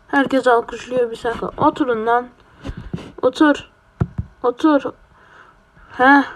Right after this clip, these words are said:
Çoğun alkışladı bu arada arkadaşlar. Daha güzel oldu bu sefer. Bu ara-, bu arada arkadaşlar, kaç bir bakabilir miyim?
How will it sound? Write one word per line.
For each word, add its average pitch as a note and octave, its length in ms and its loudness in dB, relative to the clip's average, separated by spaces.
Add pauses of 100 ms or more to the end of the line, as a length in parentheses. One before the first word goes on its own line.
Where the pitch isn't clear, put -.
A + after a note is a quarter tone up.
(1200)
Çoğun C4 440 0
alkışladı A#3+ 580 2
bu D4 80 2
arada A3+ 220 2
arkadaşlar. A3 540 -6 (220)
Daha A3+ 160 2
güzel A3 260 0
oldu G3 240 0
bu - 120 2
sefer. - 280 -8 (1300)
Bu C#4 60 2
ara-, D4 320 2 (220)
bu C4+ 60 0
arada C#4+ 240 2
arkadaşlar, D4+ 640 0 (840)
kaç B3+ 240 -2
bir A3+ 100 0
bakabilir A#3 540 -4
miyim? A3 380 -6